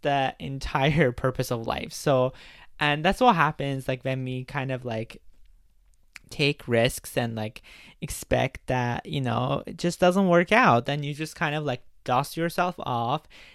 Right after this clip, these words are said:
and just, like, "Let me see, like, how I can make this better." Like, <laughs> this, there's, like, a, such a strange example that just came into my head. <laughs> Um, I'm gonna mention it. So when I was a kid, I, um,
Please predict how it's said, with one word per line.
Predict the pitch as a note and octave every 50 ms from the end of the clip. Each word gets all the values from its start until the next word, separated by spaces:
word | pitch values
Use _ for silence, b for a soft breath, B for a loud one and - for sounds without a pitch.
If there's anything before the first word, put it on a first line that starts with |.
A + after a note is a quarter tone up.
| B B
and | - C3+ C#3
just, | - D#3+ D#3 - -
like, | C#3+ C#3+ - - b b b b b b b b
"Let | - F3 E3+ F3
me | F#3+ G#3 A#3
see, | - - - - F3+ C#3+ B2 A#2 A#2+ - -
like, | - C3 A#2+ - - - _ -
how | - - - D#3 D3+
I | D#3 G3+
can | - - - C#3+ B2+
make | A#2+ B2 B2+ -
this | - B2+ A#2 -
better." | - - B2+ A#2 - - - - - - B B B B B B B B B
Like, | D#3+ D3 D3 D3+ D#3 D#3+ - -
<laughs> | - -
this, | D#3+ D3 D3+ - -
there's, | - - D3 C#3 D3 C#3+ -
like, | C3+ C3 -
a, | B2
such | - - - - C3+ B2 -
a | B2+ A#2
strange | - - - C3 B2 B2+ B2 -
example | C#3 B2+ B2 A#2+ A#2+ B2 B2+ D#3 D3
that | D3 - B2 C3
just | - - C3 C3 -
came | - C3+ A#2+ B2
into | B2+ C#3+ - E3+
my | E3 F3
head. | F#3 F#3 A2 G#2+ A#2 C3 D3 - -
<laughs> | - - - - - - - - -
Um, | - - C#3+ F#3 E3+ D#3+ F3 D#3 C#3 C3+ C#3+ - - - _ _ - - -
I'm | G3+ E3 D#3
gonna | C#3 - B2 A#2+
mention | A#2+ B2 C#3 C#3 C#3 -
it. | - - - B B B B B B
So | - - F#3 D#3+
when | C#3+ C#3+ D3 D3+ D#3+
I | E3+
was | F#3 A3 -
a | C4+ C4
kid, | - - D#3+ B2+ B2+ B2+ C3 D3 D#3 - B B B B B B B B B -
I, | - - C#3+ C#3+ C#3 C3+ C3+ C3+ C3+ C3 C3 -
um, | - - B2 A#2+ A#2 A#2 A#2 A#2 A2+ - A2+ -